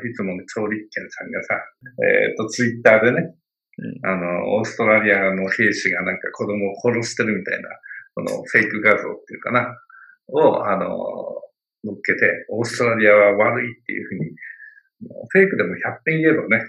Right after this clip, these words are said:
Speaker 1: 正しくなるんで、まあ、それをやってることに対してね、
Speaker 2: <laughs>
Speaker 1: ちょっとオーストラリアが激怒してるっていうのもあるんだけど、
Speaker 2: はい。
Speaker 1: その、その激怒に対して、「なんでお前らは俺たちの言うことを従わないんだ」っていう感じになって、「言うことを聞け」という、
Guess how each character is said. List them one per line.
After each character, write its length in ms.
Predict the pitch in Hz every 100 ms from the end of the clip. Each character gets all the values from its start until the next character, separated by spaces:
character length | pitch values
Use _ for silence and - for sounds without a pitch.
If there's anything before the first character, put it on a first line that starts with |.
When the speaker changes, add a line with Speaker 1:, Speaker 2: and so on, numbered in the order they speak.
| -
Speaker 1:
正 160 | 104 113
し 100 | -
く 100 | 95
な 100 | 98
る 80 | 98
ん 120 | 80
で、 0 | - - - - - -
ま 100 | 107
あ、 40 | 196
そ 80 | 120
れ 100 | 113
を 60 |
や 120 | 113
っ 20 | 110 -
て 60 | 110
る 420 | 107 107 92 - -
こ 100 | 131
と 120 | 123
に 100 | 104
対 180 | 110 95
し 100 | -
て 80 | 104
ね、 140 | 147
Speaker 2:
<laughs> 20 |
Speaker 1:
ち 80 | 147
ょ 60 | 131
っ 40 |
と 60 | 92
オ 220 | 92 107
ー 20 |
ス 140 | 107 -
ト 80 |
ラ 140 | 113 104
リ 80 | 95
ア 40 |
が 200 | 95 92
激 260 | 117 123 160
怒 120 | -
し 120 | -
て 60 | -
る 180 | 95 -
っ 40 |
て 60 | -
い 80 |
う 100 | -
の 60 | -
も 40 |
あ 40 | 104
る 80 | 95
ん 60 |
だ 100 | 87
け 60 | - -
ど、 240 | 98 - -
Speaker 2:
は 220 | 117 98
い。 40 | 80 -
Speaker 1:
そ 60 | -
の、 240 | 104 104
そ 120 | 104 170
の 180 | 131
激 280 | - 175 175
怒 120 | 151
に 140 | 98 95
対 240 | 98 95
し 160 | - -
て、 320 | 104 98 - - - - - _ -
「な 240 | 110 185
ん 60 | -
で 80 | 98
お 80 | 98
前 220 | 110 104
ら 80 | 95
は 120 | 92
俺 140 | 104
た 120 | 107
ち 120 | - 92
の 120 | 85
言 80 | 80
う 20 |
こ 40 |
と 120 | - 90
を 20 |
従 260 | - - 131
わ 180 | 135 123
な 140 | 120
い 40 |
ん 40 | 107
だ」 80 | -
っ 220 | - _
て 60 | 120
い 100 | 131
う 240 | 156 156
感 280 | 151 135 135
じ 160 | 127 127
に 120 | 127
な 140 | 127
っ 180 | 123 -
て、 120 | - 113
「言 120 | 143
う 20 |
こ 80 | 143
と 80 | 143
を 40 |
聞 40 | 101 -
け」 160 | - 113
と 160 | - - _ -
い 60 |
う、 200 | 123 127